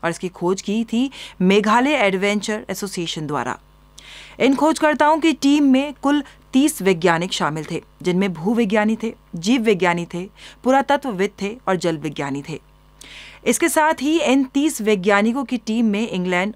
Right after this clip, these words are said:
ऑस्ट्रिया, पोलैंड, आयरलैंड, रोमानिया, इटली और नीदरलैंड के वैज्ञानिक शामिल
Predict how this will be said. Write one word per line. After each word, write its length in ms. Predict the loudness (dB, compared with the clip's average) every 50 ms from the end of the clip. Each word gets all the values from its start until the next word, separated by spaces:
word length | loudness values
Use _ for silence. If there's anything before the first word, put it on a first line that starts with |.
| -4
ऑस्ट्रिया, 560 | -4 -4 -4 -4 -6 -6 -4 -4 -4 -4 -6 -12 -18 _ _ -2
पोलैंड, 400 | 0 2 2 2 2 0 -2 -6 -10 _ _ 0
आयरलैंड, 480 | 2 2 2 0 -2 -4 -4 -4 -8 -14 _ _ -20 -20 -12 -2
रोमानिया, 600 | 0 2 4 4 4 4 2 2 0 -2 -4 -6 -8 -6
इटली 340 | -8 -6 -4 -4 -4 -4 -4
और 180 | -4 -2 -2 0
नीदरलैंड 500 | 0 0 -2 -2 -2 0 0 0 0 -2
के 120 | -4 -4
वैज्ञानिक 420 | -4 -4 -4 -4 -4 -4 -6 -8 -8
शामिल 340 | -6 -6 -6 -6 -8 -10